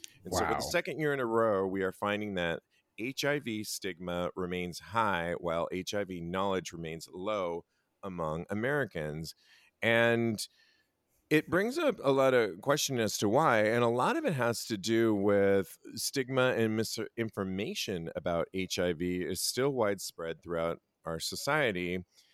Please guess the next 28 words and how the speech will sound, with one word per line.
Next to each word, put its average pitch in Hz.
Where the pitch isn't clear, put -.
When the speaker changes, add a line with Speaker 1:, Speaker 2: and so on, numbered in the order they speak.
Speaker 1:
Only 131
forty-two 135
percent 120
of 107
people 107
knew 104
that 95
people 104
living 101
with 90
H 95
I 92
V 90
can 82
transmit 82
the 92
virus 85
while 87
on 90
a 87
proper 98
treatment 85
regimen. 78
And 95
when 98
treated 143
properly, 95
people 139